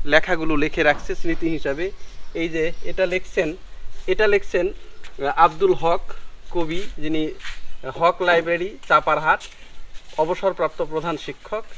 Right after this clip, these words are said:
ইনি কালীগঞ্জ লালমনিরহাট, ইনি তার সম্পর্কে একটা সুন্দর কবিতা লিখেছেন। তারপরে যে শোক বার্তা দিয়েছেন, এখানে দেখতেছি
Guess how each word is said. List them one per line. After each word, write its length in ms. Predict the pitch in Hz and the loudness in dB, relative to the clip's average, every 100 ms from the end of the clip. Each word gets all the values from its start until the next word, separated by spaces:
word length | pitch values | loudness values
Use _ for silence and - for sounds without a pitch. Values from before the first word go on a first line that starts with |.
| - - - - - - | -14 -16 -16 -14 -14 -8
ইনি 320 | 214 233 202 180 - - - | -2 2 2 0 -6 -16 2
কালীগঞ্জ 460 | 185 196 190 202 - | 6 6 4 2 4
লালমনিরহাট, 600 | 165 156 151 151 147 185 - - - | 6 6 4 -2 -2 -4 -4 -8 -4
ইনি 220 | 208 220 | -2 0
তার 220 | 196 175 - | 2 2 0
সম্পর্কে 340 | 175 160 156 156 | -4 -2 -2 -2
একটা 220 | - 147 | -2 -4
সুন্দর 380 | - 151 143 143 - - - - | -2 -2 0 -2 -4 -10 -10 -4
কবিতা 320 | 165 156 151 | -4 -2 -2
লিখেছেন। 540 | 135 139 147 - 165 165 - - - - | -2 -4 -6 -6 -6 -6 -10 -12 -10 -2
তারপরে 360 | 156 165 165 | -2 0 0
যে 80 | 165 | 0
শোক 300 | 165 - 202 | 0 2 2
বার্তা 360 | 170 165 - 151 | 4 2 4 -2
দিয়েছেন, 460 | 143 147 - 156 160 - - | 0 -2 -2 -2 -2 -2 0
এখানে 240 | - 180 | 4 4
দেখতেছি 520 | 170 175 - - 175 | 4 2 0 0 -2